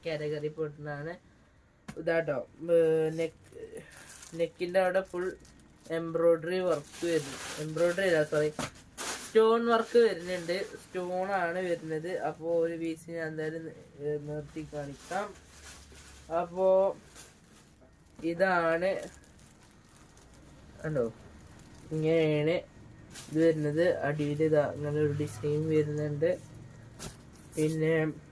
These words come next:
ഇത് ടൈഡ് ആണ്. അപ്പോ ഇതാണ് പാന്റ്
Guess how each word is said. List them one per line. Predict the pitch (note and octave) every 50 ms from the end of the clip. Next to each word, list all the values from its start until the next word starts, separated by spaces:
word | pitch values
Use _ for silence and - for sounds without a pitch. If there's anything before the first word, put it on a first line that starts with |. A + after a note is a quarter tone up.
| - - - - - - - - - - - - - - - - - - - - - - - - - - - - - - - -
ഇത് | - - - - E3 E3 E3 E3 E3 D#3+ D#3+ D#3+ D#3+ D#3 D3+ D3+ D3 D3 - - - - - -
ടൈഡ് | G#3 F#3 E3+ D#3+ E3 E3 E3+ F#3+ E3+ D#3+ D#3 D3 C#3+ C#3+
ആണ്. | C#3+ D3 D#3+ E3+ E3+ - - - - - - - - - - - - - - - - - - - - - - - - - - - - - - - - - - - - - - - D3
അപ്പോ | D3 D#3 D3+ D#3+ E3+ - - D#3 D#3
ഇതാണ് | D#3 D#3 E3 E3+ E3 D#3 D3+ D#3 D#3 E3 F3 F#3 F3+ - -
പാന്റ് | D#3 C#3+ C#3 C#3+ C#3+ C#3+ D3 D3 D3+ D#3 F3